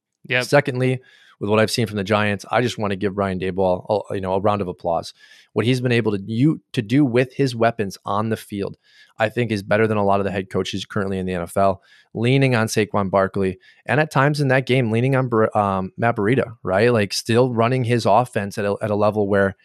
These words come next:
Speaker 2: hey, okay, Saquon's out. We've gotta kinda shoot the middle of the field now with our wide receivers. And mind you, they had no wide receivers in that game.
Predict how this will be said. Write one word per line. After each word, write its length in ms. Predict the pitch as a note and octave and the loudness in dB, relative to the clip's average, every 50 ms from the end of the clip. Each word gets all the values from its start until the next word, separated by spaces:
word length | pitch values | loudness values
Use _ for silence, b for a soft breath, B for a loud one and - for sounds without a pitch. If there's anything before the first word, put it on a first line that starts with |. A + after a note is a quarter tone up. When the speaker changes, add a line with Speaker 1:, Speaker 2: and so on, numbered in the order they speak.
| b b b | b b b
Speaker 2:
hey, 240 | - A#2+ A#2+ A2 F#2+ | 2 4 4 4 2
okay, 220 | F#2+ - - A2 | 0 0 -2 -2
Saquon's 520 | G#2 - - A2 G#2 - A2 G#2 G2+ F#2+ G#2 | 0 0 0 -2 0 0 0 -2 0 2 4
out. 180 | G#2+ A#2+ G#2+ | 4 4 2
We've 160 | - G2+ F#2+ | 0 -4 -8
gotta 200 | - - A#2 B2+ | -4 -2 -2 -2
kinda 260 | B2+ - - B2+ A#2+ A2 | -2 -2 -4 -4 -2 -2
shoot 320 | - - - B2+ A#2+ - | -4 -4 -2 -4 -4 -4
the 60 | - | -4
middle 180 | G#2+ A2 A2 A2+ | -2 0 2 2
of 80 | G#2+ | 2
the 60 | G2 F#2+ | 0 -2
field 280 | - - B2 B2+ B2+ | -4 -2 0 0 2
now 160 | A#2 G2+ F#2 | 2 0 0
with 120 | F#2 F#2 - | 0 2 2
our 120 | G2+ G2 | 2 2
wide 200 | G2 G2 F#2+ F#2+ | 2 2 0 -2
receivers. 560 | F2+ F2+ - - C3 C3+ G#2 F#2 - - - b b b b b b b | -2 -6 -6 -4 -4 -2 -4 -4 -8 -12 -16 b b b b b b b
And 160 | - B2 A#2 | -2 0 0
mind 220 | G#2+ G#2+ A#2 A#2 G#2 | 2 2 2 2 0
you, 100 | G#2+ G#2+ | 0 2
they 120 | A2+ A#2 | 2 2
had 260 | G#2+ A2 A#2+ A2+ A2 - _ _ - | 2 2 0 -2 -2 -6 _ _ -8
no 280 | A2+ A2+ A2+ A#2 A#2+ | -4 0 4 4 4
wide 280 | A#2+ A2 A2 G#2 G2+ G2 | 4 4 2 2 0 -2
receivers 420 | G2 F#2 - G2 F#2 F2+ E2 D#2+ | -6 -6 -6 -8 -8 -8 -8 -10
in 60 | F2+ | -10
that 180 | E2+ F2 F#2 - | -12 -12 -12 -12
game. 200 | - G2+ G2 - | -12 -12 -12 -14